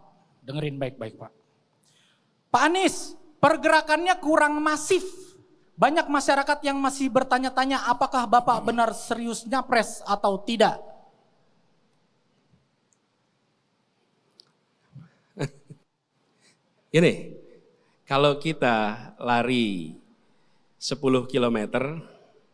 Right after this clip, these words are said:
Speaker 2: maka kecepatannya harus diatur agar tidak lelah di kilometer pertama,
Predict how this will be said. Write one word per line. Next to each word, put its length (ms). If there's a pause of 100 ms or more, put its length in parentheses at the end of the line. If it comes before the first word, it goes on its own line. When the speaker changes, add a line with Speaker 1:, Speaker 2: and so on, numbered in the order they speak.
(520)
Speaker 2:
maka 580
kecepatannya 1040
harus 240
diatur 720 (340)
agar 380
tidak 320
lelah 480
di 260
kilometer 520
pertama, 600